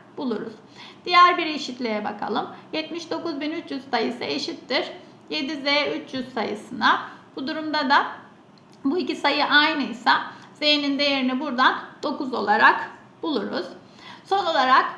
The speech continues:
M beş eşittir altmış beş ise, evet, e, M'nin değerini de buradan altı olarak buluruz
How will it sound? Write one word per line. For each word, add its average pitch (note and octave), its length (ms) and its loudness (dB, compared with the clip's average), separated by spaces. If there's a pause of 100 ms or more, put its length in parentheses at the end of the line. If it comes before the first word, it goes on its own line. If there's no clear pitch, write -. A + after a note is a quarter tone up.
(300)
M D4+ 340 0
beş D#4+ 200 0
eşittir C#4+ 440 -6
altmış C#4 540 2
beş - 240 -2
ise, A#3+ 540 -2 (600)
evet, B3+ 200 -2 (160)
e, B3+ 460 4
M'nin C4+ 480 2
değerini A#3 380 2
de B3 120 0
buradan C4 400 2 (340)
altı B3+ 380 6
olarak G#3 540 0 (180)
buluruz B3+ 380 -2